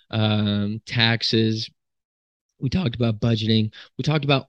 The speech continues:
all kinds of different things that I thought were, uh, just good life skills to have. Uh,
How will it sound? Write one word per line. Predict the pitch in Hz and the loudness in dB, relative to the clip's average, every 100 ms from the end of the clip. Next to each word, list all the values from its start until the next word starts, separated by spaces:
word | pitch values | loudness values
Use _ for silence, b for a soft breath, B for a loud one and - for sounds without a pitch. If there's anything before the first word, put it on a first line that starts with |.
| - | 0
all | 123 127 | 2 2
kinds | 127 - 120 117 110 | 0 -2 2 2 2
of | 104 | 0
different | 113 110 107 | 0 0 0
things | 110 110 113 110 | 2 2 2 0
that | 113 | -2
I | 110 113 - | 0 -2 -2
thought | 113 113 | -2 -2
were, | - 113 110 104 b b b _ _ _ | 0 0 2 0 b b b _ _ _
uh, | 117 110 107 107 110 | -2 0 0 -2 -2
just | 127 - | -4 -2
good | - 123 127 123 - | 4 6 6 2 -4
life | 120 123 117 120 135 - - _ _ _ | 0 2 2 2 0 -6 -20 _ _ _
skills | - - - 120 120 135 - | -8 -4 0 2 4 2 -2
to | 110 | -4
have. | 110 117 113 131 160 - _ B B B - | -4 -2 2 2 0 -4 _ B B B -2
Uh, | 113 113 107 107 | 2 4 2 2